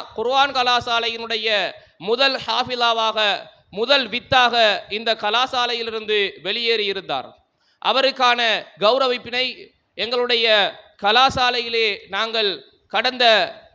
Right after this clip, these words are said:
இரண்டு வருடங்களுக்கு முன்னால் நிகழ்த்தி இருந்தோம் என்பதை நீங்கள் அனைவரும் அறிவீர்கள். தற்பொழுது எங்களுடைய இந்த ஐந்து முஅல்லிம் முஅல்லிமாக்களுக்கு கீழ் சுமார் நூற்றி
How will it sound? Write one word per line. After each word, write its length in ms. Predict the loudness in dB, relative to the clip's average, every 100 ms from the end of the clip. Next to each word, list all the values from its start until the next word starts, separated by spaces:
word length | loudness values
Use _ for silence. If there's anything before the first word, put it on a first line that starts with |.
| 0 4
இரண்டு 300 | 4 6 6 6 2
வருடங்களுக்கு 600 | 0 0 0 0 0 -2
முன்னால் 340 | -2 0 0 0 -4 -6
நிகழ்த்தி 340 | -4 -4 -4 -4
இருந்தோம் 340 | -4 -4 -6 -6
என்பதை 280 | -6 -4 -2 -4 -8
நீங்கள் 260 | -6 -4 -4
அனைவரும் 460 | -4 -4 -6 -8 -6
அறிவீர்கள். 420 | -8 -8 -10 -12 -18 _ _ _ _ _ _
தற்பொழுது 460 | -4 0 0 0 -2 -4 -8 _ _ _ _ _ -10 -4
எங்களுடைய 420 | -2 0 0 2 2 2 -2 -6
இந்த 160 | 2 2 2 0 -10 _ _ _ 0
ஐந்து 280 | 0 0 -2 0 -2 -6
முஅல்லிம் 400 | -6 -2 -2 -2 -2
முஅல்லிமாக்களுக்கு 920 | -2 -2 -2 -2 -2 -2 -4 -4 -12 -8
கீழ் 260 | -8 -8 -12 -18 _ _ _ _ -12 -6
சுமார் 360 | 0 2 2 -4 -16 _ _ -8
நூற்றி 300 | -6 -4 -2